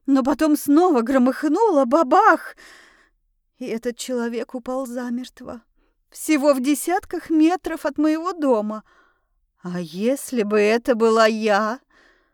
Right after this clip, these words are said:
Что за негодяй может напасть на бедную несчастную женщину?» Терпение сыщика было на пределе. «Вы получили травму в схватке с убийцей?»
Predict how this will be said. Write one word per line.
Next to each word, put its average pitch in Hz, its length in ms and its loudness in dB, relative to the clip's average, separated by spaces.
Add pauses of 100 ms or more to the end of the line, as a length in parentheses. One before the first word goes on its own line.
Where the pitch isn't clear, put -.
(140)
Что - 400 -4
за 392 120 0
негодяй 415 640 0
может 285 400 0
напасть 320 500 2
на 285 180 -2
бедную 311 480 0
несчастную 370 680 -8
женщину?» 240 840 -2 (800)
Терпение 196 640 -6
сыщика 330 720 -10
было 202 320 -8
на 196 140 -8
пределе. 151 680 -12 (680)
«Вы 196 280 -4
получили 196 540 -4
травму 196 580 0
в - 80 -14
схватке 196 540 -2
с - 100 -14
убийцей?» 190 800 -10